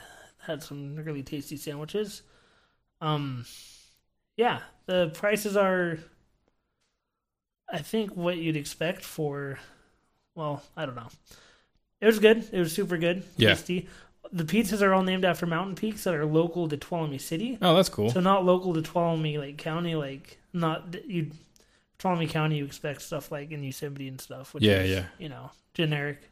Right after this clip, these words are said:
Speaker 1: which, generic for locals,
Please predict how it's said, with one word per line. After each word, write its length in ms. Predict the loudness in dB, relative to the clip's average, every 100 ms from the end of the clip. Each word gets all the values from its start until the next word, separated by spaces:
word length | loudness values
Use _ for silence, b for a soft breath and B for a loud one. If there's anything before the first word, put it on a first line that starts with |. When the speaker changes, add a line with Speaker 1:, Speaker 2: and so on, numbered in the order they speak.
| _ -14
Speaker 1:
which, 300 | -14 -14 -18 _ -20 b b b b b 2
generic 320 | 8 10 8
for 140 | 6 6
locals, 480 | 6 4 -4 -6